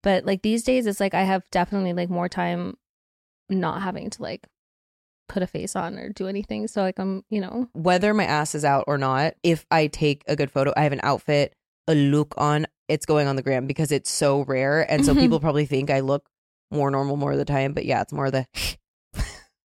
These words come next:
Speaker 2: Anyway, I want you to tell me who's in your basement this week.
Speaker 1: Oh, okay. In my basement this week, besides everyone wearing those ridiculous Apple
Speaker 2: File in,
Speaker 1: goggles,
Speaker 2: guys.
Speaker 1: I'm gonna have to put Travis Kelce in my basement.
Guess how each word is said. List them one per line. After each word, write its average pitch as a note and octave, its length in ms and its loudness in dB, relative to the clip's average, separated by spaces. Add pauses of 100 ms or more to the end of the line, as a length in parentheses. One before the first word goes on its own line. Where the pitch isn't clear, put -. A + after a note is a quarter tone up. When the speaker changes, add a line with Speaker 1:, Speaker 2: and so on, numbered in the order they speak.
(500)
Speaker 2:
Anyway, D#3+ 480 4
I E3 60 2
want E3+ 200 0
you G#3 60 0
to B3 100 4
tell F3+ 200 2
me E3 420 0 (680)
who's D#3+ 260 2
in D#3 80 0
your D3 100 0
basement C3 320 -2
this - 140 -8
week. A#3 100 4
Speaker 1:
Oh, F#3+ 480 4
okay. G#3+ 260 0 (160)
In A#3 80 0
my C4+ 140 2
basement A#3 380 0
this A#3+ 160 -4
week, B3 200 -2
besides G3+ 640 0 (320)
everyone F#3+ 380 2
wearing F3+ 180 0
those F3+ 200 -2
ridiculous F3 800 -4 (300)
Apple G3 340 0
Speaker 2:
File D#3+ 280 6
in, G3+ 60 4 (100)
Speaker 1:
goggles, G#3+ 200 4
Speaker 2:
guys. - 220 -2 (140)
Speaker 1:
I'm G3+ 140 0
gonna A3 80 0
have A#3+ 100 -2
to A#3+ 60 -12
put A3 220 -2
Travis F#3+ 500 -2
Kelce G3 460 -2
in A#3 100 0
my A#3+ 200 0
basement. B3+ 540 -2